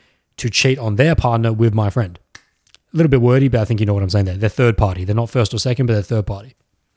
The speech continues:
And so as we move through this right here, forgiveness, forgiveness first.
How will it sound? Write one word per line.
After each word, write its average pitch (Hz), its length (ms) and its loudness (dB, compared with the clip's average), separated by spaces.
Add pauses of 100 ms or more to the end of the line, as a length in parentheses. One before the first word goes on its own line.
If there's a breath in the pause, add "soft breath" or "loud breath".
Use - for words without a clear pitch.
(1400 loud breath)
And 131 100 0
so 175 100 0
as 139 140 0
we 139 80 2
move 147 220 2
through 139 140 2
this 123 180 -4
right 120 120 0
here, 107 220 2 (1120 soft breath)
forgiveness, 131 680 0 (400)
forgiveness 131 500 2
first. 117 460 -2